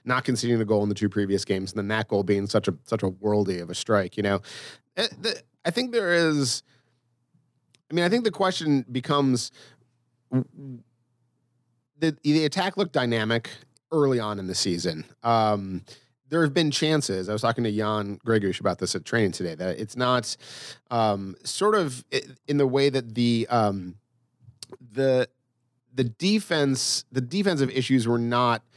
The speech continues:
overall tactical or sort of team-wide issue with shape or something like that. It was sort of individual errors. It seems like some of the attacking issues are not so much,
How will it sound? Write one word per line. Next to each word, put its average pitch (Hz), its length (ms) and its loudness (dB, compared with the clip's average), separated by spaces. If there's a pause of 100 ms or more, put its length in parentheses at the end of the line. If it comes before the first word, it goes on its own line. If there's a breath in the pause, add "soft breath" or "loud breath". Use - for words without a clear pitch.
(580 soft breath)
overall 127 360 2
tactical 107 840 0 (240)
or 117 360 2
sort 117 180 0
of 98 220 -4
team-wide 110 760 2
issue 110 300 2
with 101 120 2
shape 110 360 0
or 104 40 -2
something 101 220 -4
like 98 120 -8
that. 104 100 -4
It 104 80 -4
was 104 120 -4
sort 120 220 0
of 98 140 0
individual 101 600 2
errors. 98 460 0 (380 loud breath)
It 123 100 -6
seems 196 140 4
like 190 100 2
some 196 160 0
of 185 80 4
the 143 140 2
attacking 139 420 0
issues 110 340 0
are 107 60 0
not 117 320 0
so 120 140 0
much, 110 400 -2